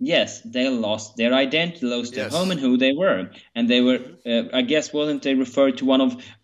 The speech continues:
Speaker 1: Umri, one of the later big kings of Israel?
Speaker 2: Yes, uh, that's where we get Cimmerian from, King Omri, Cimmerian. So whenever you see the word Cimmerian, it's Israelites of the ten northern tribes.
Speaker 1: Yeah, maybe I'm jumping ahead of, of this article, but <laughs>
Speaker 2: Maybe,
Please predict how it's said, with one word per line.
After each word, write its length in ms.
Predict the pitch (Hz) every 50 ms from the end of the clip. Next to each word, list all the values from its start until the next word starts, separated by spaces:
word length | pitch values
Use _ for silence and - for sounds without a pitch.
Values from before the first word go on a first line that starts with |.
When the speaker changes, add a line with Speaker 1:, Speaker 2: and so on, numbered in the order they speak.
| -
Speaker 1:
Umri, 520 | 143 175 196 190 160 127 110 98 92 95 101
one 120 | 117 123
of 160 | 127 123 123 123
the 200 | 131 127 104 -
later 400 | 131 127 139 143 139 - 139 131
big 420 | 127 113 135 131 120 117 - -
kings 460 | - - 190 196 139 104 101 98 - 104
of 140 | 110 104 104
Israel? 460 | 127 147 - - 95 78 64 - -
Speaker 2:
Yes, 480 | - 117 117 113 101 87 - - - -
uh, 60 | 110 107
that's 240 | 110 113 113 -
where 180 | 131 123 123 123
we 80 | 117 113
get 180 | 123 127 127 _ -
Cimmerian 480 | - 147 143 156 143 135 131 123 110 101
from, 200 | - 127 120 120
King 280 | - - 143 151 160
Omri, 500 | 131 135 127 127 123 123 123 127 131 120 _ _ _ _ _ _ _ _ _ _ _ -
Cimmerian. 680 | - 143 135 147 143 139 131 127 131 127 123 123 123 117
So 260 | - - 135 120 117
whenever 300 | 117 120 120 123 127 135
you 80 | 131
see 180 | 127 - 156 139
the 120 | 123 127
word 240 | 120 123 123 123 120 -
Cimmerian, 560 | - 127 123 120 117 113 113 110 110 110 107
it's 200 | 101 95 - -
Israelites 600 | 120 135 135 - 131 127 113 113 110 110 104 -
of 100 | 107 92
the 80 | 98 95
ten 300 | - - 113 110 110 107
northern 300 | 104 101 101 98 101 92
tribes. 420 | - 101 87 85 - - - - _ _ _ _ _ _ _ _ _ _ _ _ _ _ _ _ _ _ _ _ _ _ _ _ _ _ _
Speaker 1:
Yeah, 220 | - 123 110 104 98 - - -
maybe 220 | 127 120 120 123 127
I'm 200 | 123 123 120 127
jumping 320 | 135 131 127 123 120 123
ahead 200 | 123 127 127 120
of, 200 | 117 113 113 - -
of 200 | 120 113 107 107
this 160 | 113 113 117
article, 340 | 113 113 113 - - 101 92
but 240 | 95 92 - - -
<laughs> 240 | 123 113 104 107 117
Speaker 2:
Maybe, 340 | 135 135 131 113 113 107